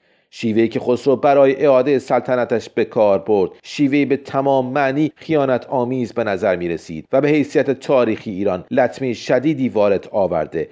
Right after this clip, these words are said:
تمامیت ارضی کشور را از بین برده، بخش بزرگی از کشور را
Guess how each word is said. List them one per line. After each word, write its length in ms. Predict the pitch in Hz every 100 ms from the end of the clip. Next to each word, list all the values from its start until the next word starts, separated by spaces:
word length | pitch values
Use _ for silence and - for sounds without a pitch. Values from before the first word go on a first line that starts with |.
| _
تمامیت 720 | - 160 156 143 143 127 131 -
ارضی 380 | 127 110 110
کشور 400 | 95 101 - 110
را 120 | 107 98
از 260 | 107 107 -
بین 320 | 160 139 98
برده، 400 | 82 82 - 82 -
بخش 280 | 180 - -
بزرگی 640 | 151 - 156 185 143 127
از 200 | 104 92
کشور 380 | - 95 - 95
را 220 | 85 73